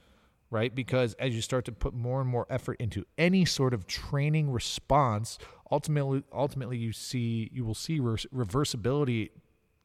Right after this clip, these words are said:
kind of poke its head through where you start to neglect other training stimulus and then you start to, you know, force too much power. I don't know,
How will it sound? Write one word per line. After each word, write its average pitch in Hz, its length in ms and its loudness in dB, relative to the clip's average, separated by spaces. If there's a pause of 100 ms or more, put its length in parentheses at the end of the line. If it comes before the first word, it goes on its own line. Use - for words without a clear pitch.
(120)
kind 107 180 -4
of 90 100 -8
poke 123 240 2
its 95 120 -6
head 104 200 -4
through 170 300 2
where 113 400 2 (360)
you 120 80 -2
start 131 240 0
to 117 60 -6
neglect 113 440 -2
other 110 180 -4
training 127 580 0 (500)
stimulus 127 800 4
and 123 140 2
then 117 220 2
you 113 160 2
start 117 300 0
to, 113 420 0
you 120 140 -4
know, 110 180 -2 (220)
force - 360 -4
too - 120 -4
much 107 180 -4
power. 151 460 2
I 110 100 -2
don't 90 160 -8
know, 90 180 -12